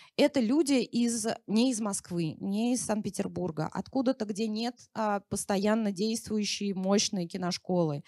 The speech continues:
которая вам обеспечивает вот эти знакомства, создаёт вам готовую среду, куда вы можете войти. А люди, у которых есть интернет, есть страсть, есть талант, и есть желание как-то начать разбираться и идти по этой дороге.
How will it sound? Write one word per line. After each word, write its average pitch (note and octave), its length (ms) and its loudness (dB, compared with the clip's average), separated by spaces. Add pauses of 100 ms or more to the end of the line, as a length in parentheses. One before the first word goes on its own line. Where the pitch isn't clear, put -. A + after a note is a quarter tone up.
(300)
которая G#3 300 4
вам G3 180 2
обеспечивает F#3+ 840 -2
вот F3 140 -4
эти F#3 200 -4
знакомства, F#3 920 -2 (280)
создаёт G3+ 500 0
вам G#3 180 0
готовую G3 400 0
среду, F#3+ 420 0
куда F#3+ 240 -2
вы F#3+ 100 -4
можете F#3 380 -6
войти. F#3 440 -8 (560)
А G3+ 120 2
люди, D4+ 260 6
у A#3+ 80 2
которых B3+ 360 0
есть A3 260 -4
интернет, G#3+ 540 -2 (280)
есть G#3+ 360 -2
страсть, C4 640 -2 (160)
есть A3 360 -2
талант, G#3+ 520 -2 (520)
и G#3+ 60 -4
есть C#4 240 2
желание A#3 420 2
как-то A#3 680 0
начать G#3+ 460 0
разбираться F#3+ 960 -2
и F#3 180 -4
идти - 180 -6
по G3 100 0
этой F#3 220 -2
дороге. E3+ 440 -4